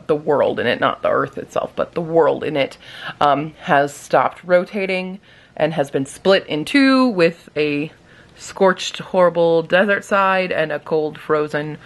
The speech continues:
dark side. Um, and that's because of this ritual that went awry many moons ago,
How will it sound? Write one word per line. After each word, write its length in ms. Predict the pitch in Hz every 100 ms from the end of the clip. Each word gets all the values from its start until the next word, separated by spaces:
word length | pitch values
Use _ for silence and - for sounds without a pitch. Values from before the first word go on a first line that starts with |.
| - - -
dark 240 | - - -
side. 420 | - - 50 - - - - -
Um, 340 | 151 143 147 - _ - -
and 540 | 156 147 147 143 151 - - _ _ - - _ _ _ _ _ 165
that's 320 | 165 127 -
because 480 | 151 - 151 147 -
of 260 | 151 147
this 220 | 147 -
ritual 640 | 196 247 - 226 233 226 -
that 480 | 170 202 214 220 -
went 280 | 180 220 214
awry 760 | 220 208 190 240 185 139 78 - - - - - _ -
many 360 | 180 180 170
moons 360 | 165 165 170 156
ago, 520 | 165 160 196 240 254